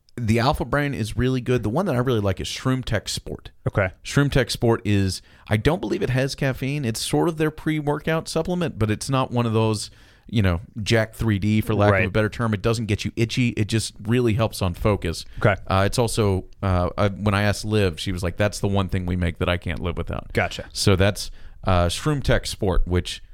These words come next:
Speaker 1: I really like. I really like. You take it forty-five minutes before, uh, any exercise, and, and it, it's easy to take, pills, all that stuff.
Speaker 2: And then
Speaker 1: So
Speaker 2: what, what's, what has been your favorite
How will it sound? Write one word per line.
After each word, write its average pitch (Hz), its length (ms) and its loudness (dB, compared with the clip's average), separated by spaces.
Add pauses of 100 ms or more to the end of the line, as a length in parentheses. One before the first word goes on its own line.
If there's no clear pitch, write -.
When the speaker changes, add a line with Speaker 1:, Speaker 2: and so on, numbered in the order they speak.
(420)
Speaker 1:
I 107 80 6
really 113 260 4
like. 95 320 -2 (200)
I 95 60 -4
really 104 180 4
like. 92 200 0
You 82 60 -14
take 107 160 2
it - 60 -10
forty-five 113 420 2
minutes 98 220 -2
before, 110 520 0 (380)
uh, 87 300 4
any 92 180 2
exercise, 87 640 0
and, 82 220 -6 (340)
and 90 240 2
it, 90 180 2
it's - 300 -4
easy 101 300 4
to 85 80 -2
take, 92 320 0
pills, 92 600 0
all 92 180 -2
that - 180 -2
stuff. - 200 -6
Speaker 2:
And 135 140 4
then 135 80 6
Speaker 1:
So 135 60 4
Speaker 2:
what, 143 160 4
what's, 143 500 -2
what 139 240 2
has 151 160 2
been 127 220 2
your 113 160 2
favorite 110 960 0